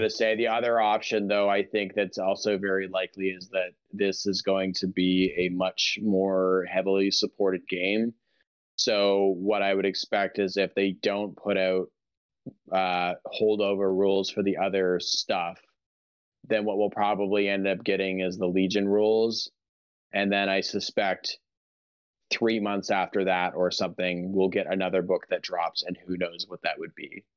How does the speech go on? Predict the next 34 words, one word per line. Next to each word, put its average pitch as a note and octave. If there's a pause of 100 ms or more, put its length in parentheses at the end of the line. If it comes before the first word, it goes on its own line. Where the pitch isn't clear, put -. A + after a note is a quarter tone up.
(120)
Maybe F2
that E2+
would E2+
be F2
Mechanicum, E2 (240)
maybe F2
that D#2
would F2
be E2+
Militia, D#2 (720)
but E2 (1040)
that E2
would E2+
probably F2
end E2+
up E2+
being F2
very E2+
close G#2
to -
the F2+
event. E2+
And C3
as C#3
always, A2
if A#2
there's A#2
a A2
book B2
that A2
drops A2
even A#2
on A2
the G#2+